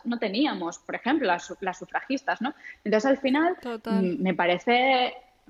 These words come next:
Speaker 1: jo, déjame que hable, a mí me gusta a veces hablar un poco mal, pero me parece de coña tener que cuestionar esto, ¿no? Si es un
Speaker 2: Ujú.
Speaker 1: movimiento de, que lleva siglos,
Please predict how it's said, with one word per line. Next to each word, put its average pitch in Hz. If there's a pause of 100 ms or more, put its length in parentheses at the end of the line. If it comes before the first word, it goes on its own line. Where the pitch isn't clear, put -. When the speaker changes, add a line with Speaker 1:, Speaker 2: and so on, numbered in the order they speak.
(120)
Speaker 1:
jo, 240
déjame 233
que 247
hable, 233 (140)
a -
mí 208
me 240
gusta 240
a 220
veces 226
hablar 208
un 233
poco 196
mal, 233
pero 185
me 170
parece 170
de 233
coña 262
tener 202
que 247
cuestionar 208
esto, 202
¿no? 220
Si 190
es 202
un 247
Speaker 2:
Ujú. 233
Speaker 1:
movimiento 233
de, -
que 185
lleva 202
siglos, 202